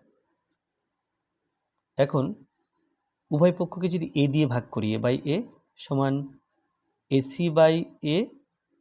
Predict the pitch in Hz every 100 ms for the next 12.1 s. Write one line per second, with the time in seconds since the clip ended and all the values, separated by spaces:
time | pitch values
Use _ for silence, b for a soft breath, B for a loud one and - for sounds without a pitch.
0 | _ 143 139 190 - - _ _ _ _
1 | - 127 131 170 156 107 101 - 127 139
2 | 139 151 160 269 B B B B - 143
3 | 139 151 120 - - 104 107 110 131 135
4 | - - _ _ - 127 131 131 - 127
5 | 131 143 143 151 - 131 131 - 147 131
6 | - 240 - _ _ _ _ _ _ _
7 | _ _ _ _ _ _ 123 139 127 131
8 | 135 135 135 - - _ - - - 147
9 | 143 147 - 226 269 - _ - 143 180
10 | - _ 120 117 117 185 254 _ _ _
11 | 120 101 - b b b _ - 123 -